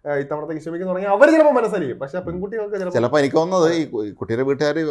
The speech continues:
Speaker 2: ഈ വടക്കം പറവൂരിൽ നിന്ന് കോഴിക്കോട്ടെത്താൻ കുറെ സമയം എടുക്കുമല്ലോ. ആ നേരം കൊണ്ട് ഈ ഭർത്താവിന്റെ, അയാളെ വീട്ടുകാർ ചിലപ്പോ അങ്ങനെ പ്രാദേശിക നേതാവിനെ, ഭരണപക്ഷ നേതാവിനെയൊക്കെ വിളിച്ച് പോലീസിനെ വിളിച്ച് പറഞ്ഞു കാണിക്കുക. അല്ലെങ്കിൽ പിന്നെ പോലീസുകാർ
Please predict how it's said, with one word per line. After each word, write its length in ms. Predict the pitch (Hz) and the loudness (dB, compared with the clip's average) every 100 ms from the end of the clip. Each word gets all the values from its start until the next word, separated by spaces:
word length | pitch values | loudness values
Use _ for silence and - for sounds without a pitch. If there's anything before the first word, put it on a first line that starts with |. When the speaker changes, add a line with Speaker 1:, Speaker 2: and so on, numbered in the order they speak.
| 139 | -2
Speaker 2:
ഈ 80 | 139 | 0
വടക്കം 320 | 139 127 147 | 2 0 0
പറവൂരിൽ 240 | 151 151 156 | 0 0 -2
നിന്ന് 80 | |
കോഴിക്കോട്ടെത്താൻ 420 | 147 147 151 147 151 | -2 -2 -2 -4 -2
കുറെ 140 | 156 | -4
സമയം 280 | 135 139 160 | -2 -2 0
എടുക്കുമല്ലോ. 400 | 139 101 85 80 - _ | 0 0 -4 -6 -12 _
ആ 120 | 80 | -4
നേരം 260 | 101 113 127 | 0 0 0
കൊണ്ട് 160 | 143 156 151 151 147 | 2 2 2 0 -4
ഈ 340 | 160 170 165 _ _ - | 0 0 -2 _ _ -8
ഭർത്താവിന്റെ, 460 | 147 139 160 170 | -6 0 2 4
അയാളെ 520 | 170 135 139 147 165 180 | 2 2 2 4 4 4
വീട്ടുകാർ 300 | 175 175 180 | 4 2 2
ചിലപ്പോ 180 | 175 | 2
അങ്ങനെ 220 | 170 170 170 | 0 0 -4
പ്രാദേശിക 500 | 165 160 170 170 165 | 0 2 4 4 0
നേതാവിനെ, 420 | 170 170 175 170 | 2 2 2 4
ഭരണപക്ഷ 320 | 160 170 156 | 4 2 2
നേതാവിനെയൊക്കെ 420 | 165 175 170 170 | 2 2 2 0
വിളിച്ച് 200 | 170 175 | -2 -2
പോലീസിനെ 280 | 175 175 180 | 0 0 -2
വിളിച്ച് 200 | 180 185 | -4 0
പറഞ്ഞു 180 | 180 190 | 0 0
കാണിക്കുക. 240 | 175 139 | 0 2
അല്ലെങ്കിൽ 220 | 123 135 | 2 2
പിന്നെ 120 | 123 131 | 0 0
പോലീസുകാർ 280 | 139 147 | 0 0